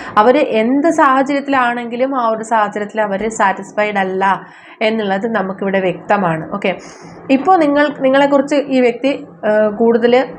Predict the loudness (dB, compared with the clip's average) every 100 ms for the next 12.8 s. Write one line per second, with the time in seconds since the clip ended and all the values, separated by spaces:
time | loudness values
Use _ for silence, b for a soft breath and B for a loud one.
0 | -2 0 0 2 2 2 0 -2 -6 -8
1 | -8 -8 -10 -14 B B B -4 -2 2
2 | 4 4 4 2 2 -2 -4 -2 -2 0
3 | 0 2 2 2 0 -2 -2 -2 -2 0
4 | 0 2 4 4 2 -2 -2 -2 -2 -2
5 | 0 2 0 -4 -8 -8 -8 -6 -4 0
6 | 2 2 0 0 0 0 0 -4 -8 B
7 | B B -2 0 2 4 4 2 4 2
8 | 0 -4 -8 -6 -6 -6 -6 -6 -4 -4
9 | -2 2 2 0 -8 -8 -10 -14 B B
10 | B -4 -2 0 -4 -6 -18 -20 -20 -20
11 | _ -6 0 4 4 4 4 2 2 2
12 | 2 0 -2 -2 0 0 2